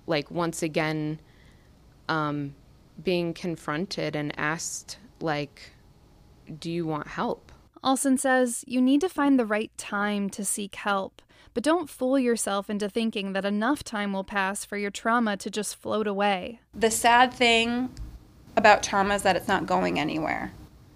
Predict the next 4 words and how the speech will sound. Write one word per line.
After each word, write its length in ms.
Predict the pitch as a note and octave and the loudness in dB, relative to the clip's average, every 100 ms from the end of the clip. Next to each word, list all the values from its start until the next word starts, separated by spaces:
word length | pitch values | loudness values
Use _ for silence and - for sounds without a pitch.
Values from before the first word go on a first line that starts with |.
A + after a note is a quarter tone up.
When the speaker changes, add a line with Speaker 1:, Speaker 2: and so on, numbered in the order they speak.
| - - - - - | -20 -20 -20 -20 -16
Speaker 3:
So 420 | - - A#3 A3 A3+ | -10 0 2 2 0
for 160 | A#3+ | -2
those 200 | A#3 A3+ | -2 0
individuals 960 | B3+ A#3+ A3 G#3+ G#3 F#3+ F3+ F#3+ - | 0 0 -4 -6 -6 -4 -2 -4 -10